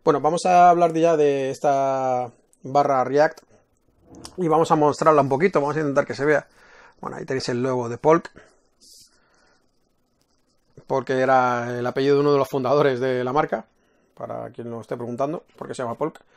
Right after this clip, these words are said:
Y os queremos enseñar una cosa muy importante, que es, hemos dicho que es compatible con Alexa, pues en su parte superior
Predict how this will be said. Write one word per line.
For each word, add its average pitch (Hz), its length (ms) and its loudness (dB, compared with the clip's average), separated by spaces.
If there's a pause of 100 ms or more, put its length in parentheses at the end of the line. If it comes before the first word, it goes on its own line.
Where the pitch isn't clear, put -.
(560)
Y 220 280 2
os 190 120 2
queremos 175 240 0
enseñar 180 240 2
una 170 100 4
cosa 165 220 4
muy 160 240 6
importante, 123 420 0
que 123 140 -2
es, - 160 -12 (100)
hemos 143 120 0
dicho 147 160 -2
que 180 80 4
es 165 40 2
compatible 143 380 4
con 127 100 -2
Alexa, 127 400 -2 (400)
pues - 200 -4
en 143 100 0
su 139 120 -2
parte 202 420 4 (260)
superior 175 640 4